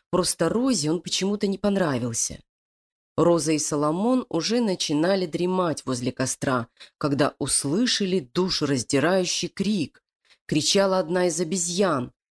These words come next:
Крик оборвался так же внезапно, как и начался. Разбуженные этим криком, обезьяны и собаки метнулись к Розе.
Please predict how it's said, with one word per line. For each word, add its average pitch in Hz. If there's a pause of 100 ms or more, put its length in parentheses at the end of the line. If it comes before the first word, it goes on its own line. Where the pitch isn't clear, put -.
(140)
Крик 185
оборвался 147
так 180
же 139
внезапно, 143
как -
и 202
начался. 139 (440)
Разбуженные 147
этим 135
криком, 175
обезьяны 147
и -
собаки 175
метнулись 160
к -
Розе. 147